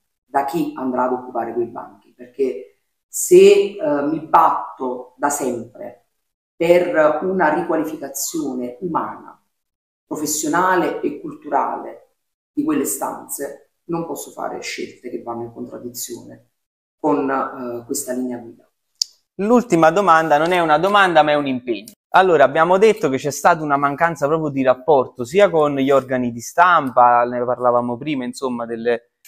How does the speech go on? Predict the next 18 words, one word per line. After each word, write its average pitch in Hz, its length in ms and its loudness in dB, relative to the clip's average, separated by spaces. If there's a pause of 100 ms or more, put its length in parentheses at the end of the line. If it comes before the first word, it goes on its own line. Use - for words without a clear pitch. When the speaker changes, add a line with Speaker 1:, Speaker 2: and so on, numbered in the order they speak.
(640)
Speaker 2:
eh, - 140 -20
varie, 131 420 4
varie 131 300 4
querele, 127 480 4
i 120 60 0
modi 123 300 0
in 120 120 -6
cui, 123 300 -4
diciamo, 120 480 -2
anche 123 220 -2
gli 120 60 -6
amministratori 120 760 -4
affrontano 120 600 -2
la 117 140 2
critica 120 420 -6
pubblica, 120 540 -4
che 120 100 -12
veramente 120 680 -6